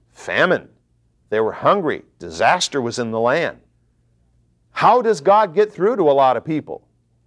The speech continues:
He throws them up against the wall sometimes. How many people do you know of?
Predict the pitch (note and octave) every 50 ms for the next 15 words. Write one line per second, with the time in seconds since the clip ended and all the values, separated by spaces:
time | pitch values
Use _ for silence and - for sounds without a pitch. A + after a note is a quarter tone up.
0 | _ _ _ _ _ _ _ _ _ - C#3 C3 - - D3+ F3+ G#3 G3 D3+ F3
1 | E3 F3+ G3 G3 - D3+ A#2+ D3+ F3 G3 F#3 - - - C3 A#2 C#3 F3+ A#3+ C#4+
2 | B3+ - - C3+ A#2 G#2+ F#2+ G#2+ G#2 F2+ D2+ - _ _ _ _ _ _ _ _
3 | _ _ _ _ _ _ _ _ _ _ - D3 F#3 G#3 G3+ F#3+ G#3 A3 G3 F3
4 | D#3+ C3+ C#3 E3+ G#3+ C4 C#4 B3 F3 A#2+ F#2 - -